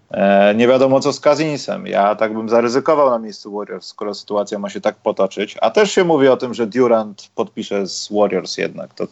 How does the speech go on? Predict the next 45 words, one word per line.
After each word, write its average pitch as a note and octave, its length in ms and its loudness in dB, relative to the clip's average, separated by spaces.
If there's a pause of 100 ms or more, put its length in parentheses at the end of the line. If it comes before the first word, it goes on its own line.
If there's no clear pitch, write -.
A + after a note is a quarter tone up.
to A2+ 120 0
są A#2 200 -4
te A#2 180 4
właśnie A#2+ 320 2
ploteczki, B2+ 540 0
które A#2+ 220 0
są A#2 280 0
w A2 40 -4
żadnym B2 280 0
kierunku A#2+ 360 -2
prawidłowe, A#2+ 560 2
podejrzewam. F2 640 -10
I F#2+ 60 -20
nie G2 100 -20
wiadomo, G#2 380 -6 (1300)
wiadomo, A2 400 2
to, G#2 100 -4
co A2 120 -4
się G#2 280 -2
napisze A2 340 -4
o - 20 -6
Wojnarowski, B2 560 0
tym F#2 160 -10
trzeba F#2+ 220 -12
się - 140 -16
sugerować, F#2 580 -10
ale G2 440 2
ogólnie A2 380 0
rzecz G#2+ 160 -2
biorąc, G#2+ 320 2
no, A2 80 -6
to G#2 100 -10
wszystko - 280 -4
jest G#2 80 -2
takie A2 200 -4
mocno A2+ 280 0
grząskie, G#2 520 -2 (1800)
dopóki G#2 360 -6
nie G2+ 100 0
padnie F#2+ 300 0
z - 20 -2
jego F2+ 180 -2
konta F2 280 -2
na F2 80 0
Twitterze. D#2 520 -8